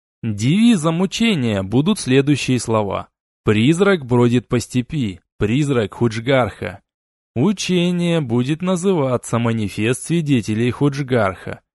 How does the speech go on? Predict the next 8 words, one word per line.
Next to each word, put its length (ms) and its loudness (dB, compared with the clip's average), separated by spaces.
Цели 420 2
учения: 880 2
возродить 720 2
величие 500 0
сынов 400 -2
отца 380 0
всех 320 -2
орков 500 0